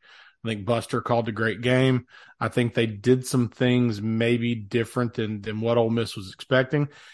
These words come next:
And the other thing I did was, I, or that I think they did was they, um, they, they caught some, some personnel packages and some different things. You know,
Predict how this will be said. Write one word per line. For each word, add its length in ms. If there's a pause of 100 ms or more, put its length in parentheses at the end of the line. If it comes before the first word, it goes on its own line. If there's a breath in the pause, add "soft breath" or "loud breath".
(280 loud breath)
And 120
the 120
other 140
thing 260
I 80
did 200
was, 360
I, 140
or 280
that 220
I 100
think 240
they 140
did 260
was 160
they, 240
um, 420 (880)
they, 320
they 300
caught 380
some, 240
some 320
personnel 480
packages 580
and 100
some 160
different 320
things. 320
You 80
know, 120